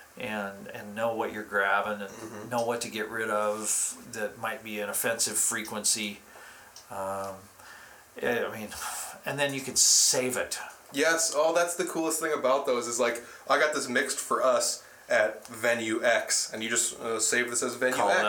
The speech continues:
Speaker 1: up, yeah.
Speaker 2: And then the next time you show up there, you're like, "This worked last time," and then you just tweak it a little bit based on slight differences
Speaker 1: Oh,
Speaker 2: that are
Speaker 1: and,
Speaker 2: going
Speaker 1: and
Speaker 2: on.
Speaker 1: it's exactly like that. So how, how we do it, um, or how I do it, I have a bass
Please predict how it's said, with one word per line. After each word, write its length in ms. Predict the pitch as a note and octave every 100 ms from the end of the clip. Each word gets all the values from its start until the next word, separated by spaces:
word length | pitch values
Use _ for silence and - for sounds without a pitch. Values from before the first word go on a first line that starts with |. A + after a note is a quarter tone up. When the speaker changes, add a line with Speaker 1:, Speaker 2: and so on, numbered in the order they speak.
| A2
Speaker 1:
up, 220 | G#2+ A2
yeah. 300 | A2+ A2+ G#2+
Speaker 2:
And 80 | B2+
then 80 |
the 80 | C3+
next 180 | C3+ C3
time 140 | C#3+
you 40 | C3
show 200 | B2+ C3+
up 100 | C3+
there, 100 | B2
you're 100 | A#2+
like, 200 | A#2 A2+ G#2+ G#2
"This 300 | A#2 A#2+ -
worked 240 | B2+ C3 C#3+
last 320 | D3 - -
time," 200 | B2 B2+
and 100 | A#2+
then 80 | B2
you 40 |
just 200 | A#2+ A#2
tweak 240 | - B2+ C3
it 80 |
a 20 | A#2
little 240 | B2 A#2+
bit 200 | B2 A#2+
based 260 | A#2+ A#2+ -
on 240 | A2+ -
slight 520 | - A#2 A#2+ - - -
differences 340 | B2+ B2+ C#3
Speaker 1:
Oh, 120 | F#3+ -
Speaker 2:
that 80 |
are 40 | D#3+
Speaker 1:
and, 80 | C#3+
Speaker 2:
going 160 | A#2
Speaker 1:
and 80 | -
Speaker 2:
on. 60 | D#3+
Speaker 1:
it's 120 | A2+
exactly 480 | C#3 C3+ C#3+ D3+ D3
like 200 | C3 A#2+
that. 260 | B2+ A#2 -
So 460 | D3+ C3+ C3 B2 - - - -
how, 340 | C#3+ B2+ B2 -
how 180 | C3+ A#2+
we 160 | C#3+
do 180 | D3 A#2+
it, 300 | A2 B2 B2 - -
um, 340 | A#2+ A2 G#2+ G#2 - - - - -
or 80 | -
how 200 | A2+ G#2+
I 180 | C3+
do 200 | B2 G#2+ A#2+
it, 160 | C3 - - - - - - - - - - - -
I 140 | C3
have 320 | C3+ C#3 C#3 B2+
a 120 | A2+
bass 600 | B2 B2+ C#3 - -